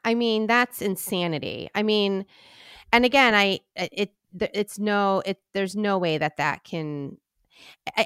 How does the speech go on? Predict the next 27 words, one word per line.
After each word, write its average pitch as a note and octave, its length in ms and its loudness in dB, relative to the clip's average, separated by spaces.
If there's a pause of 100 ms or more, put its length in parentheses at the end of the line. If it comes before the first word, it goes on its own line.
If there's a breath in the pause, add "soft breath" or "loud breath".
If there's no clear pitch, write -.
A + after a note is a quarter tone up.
especially C4 380 0
with A3 140 -4
that G3 200 2
big F#3+ 160 0
of E3+ 100 0
a, D#3+ 280 0
of E3+ 120 -4
a E3 80 2
rise. E3 920 0 (420 soft breath)
But A3+ 100 0
again, B3 300 4
I G#3 80 2
mean, G#3 140 2
there's G3 180 0
so A#3+ 320 2
many A3+ 180 2
contributing E3+ 540 -6
factors E3 400 0
over D3+ 180 -4
the D#3 100 -4
last D#3 320 -2
three D#3 140 -4
years. D3+ 180 -4
I F3 60 -2
mean, G3+ 160 -2
this C4 160 -2
is B3 220 -6